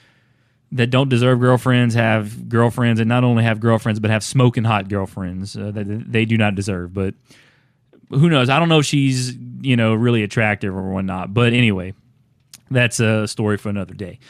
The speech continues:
So this girl, his ex-girlfriend, or maybe it was an ex-wife, I don't know. It was an ex-lover, we'll say that. And she tweeted out something about, "Hey, W W E, maybe you should investigate,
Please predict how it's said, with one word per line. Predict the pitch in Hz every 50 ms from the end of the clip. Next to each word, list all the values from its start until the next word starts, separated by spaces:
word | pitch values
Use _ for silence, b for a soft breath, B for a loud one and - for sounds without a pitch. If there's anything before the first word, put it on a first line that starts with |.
| B B 131 B B B B B B B _ _ _ _ _
So | - - 151 143 139 139 139 139 135 - _
this | - 135 127 151 147 127 117
girl, | - 139 156 170 233 233 196 139 127 127 123
his | 123 127 131
ex-girlfriend, | 131 139 127 - - 135 139 165 170 - 156 147 143
or | 143
maybe | 160 214 269 302
it | 302
was | 208 -
an | 160
ex-wife, | 170 147 - 156 151 143 147
I | 113 180
don't | 202 143 110
know. | 98 101
It | 107 110
was | 120 127 127 123
an | 139 131 131
ex-lover, | 151 170 170 - - - - - - - - - 131 135 139 127 110 107 101 101
we'll | 110 117 120
say | 123 123 - 139 131 120
that. | 120 123 110 107 104 104 -
And | 131 123 120 117 113 B B B B B B B
she | - - - - 156 165 170 165
tweeted | 139 - 139 - 185 165 156 147
out | 156 156 151
something | - - 151 135 - 151 143
about, | 139 135 131 131
"Hey, | 143 143
W | 131 139 143 143 139 139
W | 135 135 131 135 131 135 139
E, | 143 135 131
maybe | 135 131 131
you | 143 143 131
should | - 147
investigate, | 131 117 113 123 127 131 123 - 139 123 120 120 131 127 127 127 -